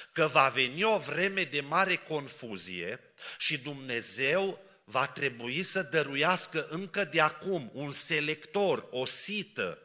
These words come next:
Va trebui să dea un spirit, un duh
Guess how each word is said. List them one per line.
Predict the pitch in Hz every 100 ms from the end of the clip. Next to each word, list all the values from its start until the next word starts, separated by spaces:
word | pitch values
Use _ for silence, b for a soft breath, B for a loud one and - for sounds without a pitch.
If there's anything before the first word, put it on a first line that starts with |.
| _ B B B
Va | 135 151
trebui | 156 147 147 202
să | - 180
dea | 143 160 190 175 147
un | 151 139
spirit, | 127 - - 220 175 131
un | 151 143 135
duh | 214